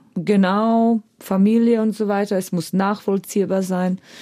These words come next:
Oft, also wer sich mit Traumafolgestörungen auskennt und viele Experten bestätigen das auch und viele Studien, ihr Gehirn macht nicht mit.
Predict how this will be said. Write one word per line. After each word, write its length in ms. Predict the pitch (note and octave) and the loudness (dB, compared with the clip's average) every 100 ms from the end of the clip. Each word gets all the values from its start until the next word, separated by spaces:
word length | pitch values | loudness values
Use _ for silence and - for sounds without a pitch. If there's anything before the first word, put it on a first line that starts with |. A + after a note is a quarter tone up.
| - - - - | -20 -20 -10 0
Oft, 680 | B3+ C#4+ - - - - - | 2 2 -2 -14 -16 -18 -8
also 480 | F#3+ A3 G3 G#3 F3+ | -2 0 0 0 0
wer 220 | A3 B3 | 0 0
sich 260 | B3 A#3 A3+ | -2 -2 -2
mit 340 | A3 - - | -2 -4 -10
Traumafolgestörungen 1400 | - G#3+ C4 B3 E3+ - F3 F3 E3 - F3 F3 F3 - | -2 0 2 2 0 -2 -2 -2 -6 -4 -2 0 0 0
auskennt 600 | F#3 G#3+ - F#3 F3+ F3 | -2 -2 -4 -4 -4 -4
und 240 | - F3 - | -6 -6 -4
viele 260 | G#3+ G#3 | -2 -2
Experten 840 | F3+ - - F#3+ F#3 - F3+ E3+ - | -2 -6 -8 -4 -4 -4 -2 -2 -2
bestätigen 720 | E3 - - A3+ A#3 F#3 E3 | -4 -2 0 0 0 0 0
das 160 | E3 - | -2 -2
auch 200 | F3 F3+ | -4 -6
und 80 | |
viele 220 | - F3 E3+ | -6 -4 -4
Studien, 560 | - A#3+ A3+ D#3 D#3 - _ - - - - | -4 -2 0 -2 -6 -14 _ -20 -20 -12 -2
ihr 160 | G#3+ | 0
Gehirn 380 | F#3+ G3+ A#3 A#3 | 0 0 2 2
macht 240 | G3 F#3 - | 2 -2 -4
nicht 260 | E3 - | -4 0
mit. 440 | F#3+ A3 G#3+ - | 0 2 0 -8